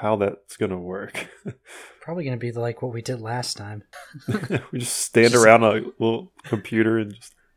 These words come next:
Speaker 1: take turns sitting down.
Speaker 2: Oh, you should, you should put a strut there. Yeah, yeah, yeah, that'll, that'll work. <laughs>
Speaker 1: It's ba-, <laughs> it's multiplayer. It's basically just screen sharing and talking about what's
Speaker 2: <laughs>
Speaker 1: going on.
Speaker 2: It's all the fun of Pictionary.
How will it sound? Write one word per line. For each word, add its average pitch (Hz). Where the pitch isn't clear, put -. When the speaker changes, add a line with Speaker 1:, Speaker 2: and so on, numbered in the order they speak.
Speaker 1:
take 117
turns 110
sitting 104
down. 104
Speaker 2:
Oh, 165
you 139
should, -
you 139
should -
put 151
a -
strut -
there. 139
Yeah, 190
yeah, 175
yeah, 127
that'll, 135
that'll 147
work. 113
<laughs> 175
Speaker 1:
It's 131
ba-, 135
<laughs> -
it's 127
multiplayer. 127
It's 107
basically 113
just 104
screen 98
sharing 95
and 123
talking 104
about 95
what's 98
Speaker 2:
<laughs> -
Speaker 1:
going 107
on. 113
Speaker 2:
It's -
all 123
the 117
fun 117
of 107
Pictionary. 107